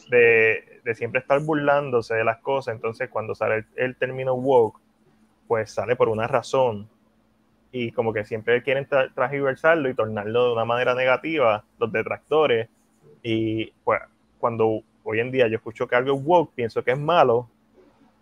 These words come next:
cuando en realidad no. En esta película Fresh, para mí, una película en base a, a literalmente lo que, por donde sale el, el término,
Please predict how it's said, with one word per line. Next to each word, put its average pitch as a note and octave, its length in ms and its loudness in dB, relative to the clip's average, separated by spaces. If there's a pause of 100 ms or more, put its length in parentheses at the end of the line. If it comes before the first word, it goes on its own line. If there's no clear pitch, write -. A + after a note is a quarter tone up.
(220)
cuando B2 300 0
en B2+ 80 -2
realidad C#3 320 0
no. F4 480 -2
En C3 140 0
esta D3+ 200 -2
película F3 540 2
Fresh, F#3+ 300 -2 (120)
para B2 160 -2
mí, A#2 120 -6
una B2+ 140 -2
película C#3 500 0
en A#2+ 140 -6
base A#2+ 220 0
a, A#2+ 100 -6 (460)
a A2 80 -8
literalmente A2 540 -8
lo B2+ 120 -2
que, A#2+ 400 -4
por A#2 120 -10
donde A#2 200 -6
sale B2+ 180 -2
el, B2+ 120 -8 (160)
el B2 120 -16
término, B2+ 460 -4